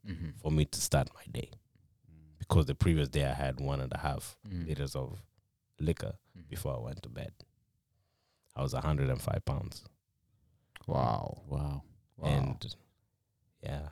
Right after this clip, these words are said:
Speaker 2: I went down to hundred and five pounds. You could tell by just looking at me that I'm sick.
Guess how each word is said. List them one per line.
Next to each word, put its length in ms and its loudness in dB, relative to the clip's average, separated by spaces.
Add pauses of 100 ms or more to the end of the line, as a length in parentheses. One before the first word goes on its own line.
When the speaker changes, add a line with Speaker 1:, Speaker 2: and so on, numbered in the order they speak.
(120)
Speaker 2:
I 100 2
went 160 6
down 220 4
to 100 -2
hundred 240 4
and 120 2
five 240 0
pounds. 440 -6 (560)
You 100 4
could 180 2
tell 260 10
by 180 6
just 220 2
looking 280 2
at 100 4
me 120 2
that 180 0
I'm 160 -4
sick. 400 -2